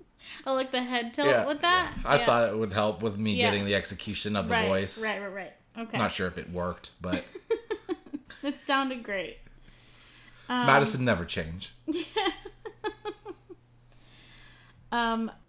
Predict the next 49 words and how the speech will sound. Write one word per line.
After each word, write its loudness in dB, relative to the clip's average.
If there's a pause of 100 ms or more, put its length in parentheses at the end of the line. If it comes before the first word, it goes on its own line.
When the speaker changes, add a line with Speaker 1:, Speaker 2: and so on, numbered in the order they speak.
(640)
Speaker 1:
basically, 0
Jen 2
discovers -2
the -2
event 0
'cause -6
she's -4
looking -2
for -6
Emil, 0
because -6
she's -6
going 0
through -6
this -4
bullshit -2
where, -4
where -6
society 0
is -4
like, -8
"Fuck -2
you," 2
even 2
Speaker 2:
Mm-hmm. 2
Speaker 1:
though 0
she -6
didn't -4
do 2
anything -2
really -2
that -2
wrong. -4
And -2
Speaker 2:
Yeah. 6
Speaker 1:
she's -4
like, -2
"The -2
only -2
person -4
who -2
knows -4
how -2
I -2
feel -4 (340)
is -6
Emil 0
<laughs> -
Blonsky." 0